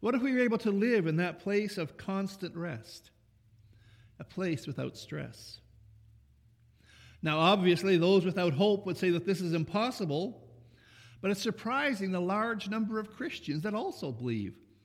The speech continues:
it is impossible. Every situation we face, God already knows the answer. We have not caught him off guard. We have not caught him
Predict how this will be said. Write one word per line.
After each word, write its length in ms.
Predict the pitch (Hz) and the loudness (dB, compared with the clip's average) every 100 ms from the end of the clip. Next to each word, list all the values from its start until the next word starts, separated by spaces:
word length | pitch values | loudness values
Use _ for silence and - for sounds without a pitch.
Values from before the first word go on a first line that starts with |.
| _ _ | _ _
it 140 | 139 135 | -6 -4
is 100 | 120 | -4
impossible. 640 | 113 123 117 120 113 143 _ _ _ _ _ _ _ - - _ | -4 -6 -8 -10 -14 -16 _ _ _ _ _ _ _ -20 -20 _
Every 220 | 151 180 220 | 0 2 2
situation 720 | 247 226 226 208 226 202 190 | 0 -2 0 2 2 0 0
we 140 | 196 | 0
face, 460 | 196 196 196 165 - | 0 -2 0 -2 -4
God 340 | 165 160 185 | -4 -2 0
already 240 | 156 156 156 | 0 0 0
knows 240 | 156 156 | -2 -4
the 140 | 147 147 | -4 -4
answer. 380 | 160 156 - - _ _ _ _ _ _ - - - | -6 -8 -16 -18 _ _ _ _ _ _ -20 -12 0
We 140 | 165 | 2
have 200 | 185 180 | 4 2
not 300 | 185 196 - | 2 0 -4
caught 260 | - 190 180 | -2 0 0
him 180 | 202 | 0
off 240 | 185 196 196 | -2 -4 -4
guard. 400 | 175 160 180 170 | -2 0 0 0
We 120 | 175 | 0
have 180 | 175 170 | 0 -2
not 320 | 175 180 - | -2 -4 -6
caught 220 | 170 170 | -6 -4
him 240 | 180 185 | -2 -2